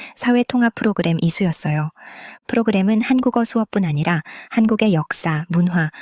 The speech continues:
법률 등을 배우는 과정으로 구성되어 있었어요. 매일 수업에 참여하며 새로운 것들을 배울 때마다 한국에 대한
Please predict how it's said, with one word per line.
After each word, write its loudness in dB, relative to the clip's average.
법률 2
등을 0
배우는 0
과정으로 -2
구성되어 -2
있었어요. -2
매일 4
수업에 2
참여하며 2
새로운 2
것들을 0
배울 0
때마다 -2
한국에 2
대한 2